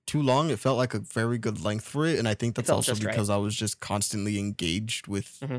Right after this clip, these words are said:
Speaker 1: the characters. <laughs> Uh, Christian was about to fire you for that. He can't fire me. I'm not hired.
Speaker 2: <laughs>
Speaker 1: I'm an unpaid volunteer.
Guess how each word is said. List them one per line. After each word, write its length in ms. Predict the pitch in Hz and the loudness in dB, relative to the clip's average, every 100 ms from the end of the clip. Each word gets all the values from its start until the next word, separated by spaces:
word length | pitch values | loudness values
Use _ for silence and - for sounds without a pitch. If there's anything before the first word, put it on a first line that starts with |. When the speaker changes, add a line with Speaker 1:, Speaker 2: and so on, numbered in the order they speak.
| 123 | -8
Speaker 1:
the 80 | |
characters. 800 | - 92 98 110 - 117 120 - - | -6 -2 -2 -4 -4 -2 0 -2 -6
<laughs> 60 | _ _ _ _ _ _ | _ _ _ _ _ _
Uh, 120 | - - - - 311 - | 2 2 0 -6 -8 2
Christian 280 | 151 151 | 2 4
was 140 | 147 135 | 4 4
about 180 | 135 123 | 4 4
to 100 | 131 | 2
fire 260 | 123 113 | 4 4
you 140 | 131 127 | 4 2
for 200 | 131 143 | 2 4
that. 180 | 143 - 175 | 4 2 0
He 100 | 156 | 2
can't 280 | - 180 165 | 6 4 4
fire 320 | - 131 120 | 4 6 6
me. 140 | 107 - | 2 0
I'm 120 | 131 | 4
not 180 | 165 139 | 4 4
hired. 460 | 196 185 127 143 - | 4 4 2 0 2
Speaker 2:
<laughs> 1700 | 240 - - - - - - - - - - - - - - - - | 4 4 4 2 0 -2 -2 -6 -4 -6 -6 -10 -20 -18 -20 -20 -4
Speaker 1:
I'm 160 | - 156 | 2 4
an 120 | 170 - | 4 4
unpaid 440 | 156 170 160 165 | 2 4 4 4
volunteer. 800 | 135 135 160 143 - 160 113 113 | 6 6 6 4 2 2 2 -2